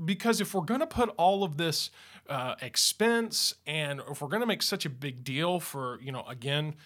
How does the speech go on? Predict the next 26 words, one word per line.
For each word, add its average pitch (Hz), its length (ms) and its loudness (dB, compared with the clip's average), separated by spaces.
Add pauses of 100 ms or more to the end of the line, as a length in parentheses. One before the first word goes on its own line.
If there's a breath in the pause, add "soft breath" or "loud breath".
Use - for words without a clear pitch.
(300 loud breath)
just - 260 -2 (100)
using 135 540 -4
the 123 420 -8
fe-, 110 420 -8
you 131 100 -10
know, 104 200 -12
festival 147 800 -2
example, 135 760 -4 (300 loud breath)
uh, 123 160 -4
because 123 260 -6
I 120 60 -6
think 131 180 -8
this 135 160 -6
is 127 80 -6
something 131 260 -6
that 120 200 -6
many 135 340 -4
churches 135 340 -6
are 123 60 -8
doing, 147 380 -2
or 117 60 -8
trunk 143 260 -2
or 135 60 -6
treat 151 260 -4
or 139 60 -2
whatever. 143 360 -2